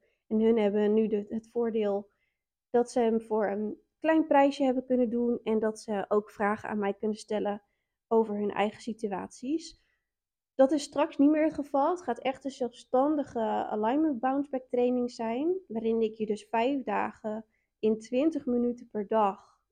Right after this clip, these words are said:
in een audio voicebericht meeneem en een superkrachtige training geef.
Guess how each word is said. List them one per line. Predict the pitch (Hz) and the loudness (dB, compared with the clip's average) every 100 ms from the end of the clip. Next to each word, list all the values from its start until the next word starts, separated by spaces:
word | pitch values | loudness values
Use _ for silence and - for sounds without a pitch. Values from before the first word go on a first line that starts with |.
| - | -6
in | 226 | -2
een | 220 - | -2 -2
audio | 220 247 262 233 208 202 214 214 _ _ _ - | 2 2 2 0 -2 -2 -2 -6 _ _ _ 0
voicebericht | 254 247 247 233 220 214 - | 2 2 2 0 2 -2 -4
meeneem | 226 220 233 262 220 208 208 | -2 2 2 0 -2 -4 -4
en | |
een | 208 220 - | -4 -6 -10
superkrachtige | - - 370 - _ 262 294 - - 226 226 _ _ _ _ _ | -10 -6 -6 -6 _ -6 -6 -14 -10 -8 -8 _ _ _ _ _
training | - 277 294 311 302 320 | -6 0 2 2 0 -2
geef. | - 277 370 - - | -2 -2 -2 -6 -20